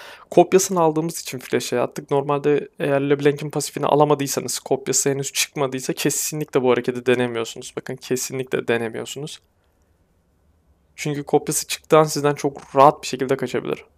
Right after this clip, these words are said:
Burada bu arada güzel bir dodge atacağız şimdi. Gerçi pek güzel değil ama Lee Sin biraz aynen gaze tepki verdi. Benim oraya yürüyeceğimi de düşünmüş olabilir. Öyle bekleyeceğimi düşünmedi yani. Sola doğru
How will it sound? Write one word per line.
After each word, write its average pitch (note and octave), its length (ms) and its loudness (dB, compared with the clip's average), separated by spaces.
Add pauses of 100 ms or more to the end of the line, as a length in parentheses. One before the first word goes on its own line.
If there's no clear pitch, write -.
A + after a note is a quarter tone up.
(160)
Burada C#3+ 280 -2
bu C#3 80 4
arada C3+ 420 2 (260)
güzel C3 360 4
bir A#2 40 -6
dodge B2+ 200 2
atacağız A#2 300 -2
şimdi. - 200 -8
Gerçi C3+ 240 2
pek C#3 180 0
güzel C#3 260 2
değil D#3+ 160 -6
ama A3+ 160 -6
Lee C#3+ 240 -6
Sin C3+ 180 -8
biraz C#3 280 -2
aynen C3 280 -2
gaze B2+ 200 2
tepki B2+ 320 -2
verdi. A#2 240 0
Benim C#3 180 4
oraya D3+ 300 4
yürüyeceğimi B2+ 460 -2
de A#2 100 -6
düşünmüş - 400 -12
olabilir. - 240 -6
Öyle A#2+ 280 -4
bekleyeceğimi A#2+ 600 -6
düşünmedi - 520 -10
yani. - 280 -10 (2750)
Sola B2+ 540 4
doğru B2+ 360 2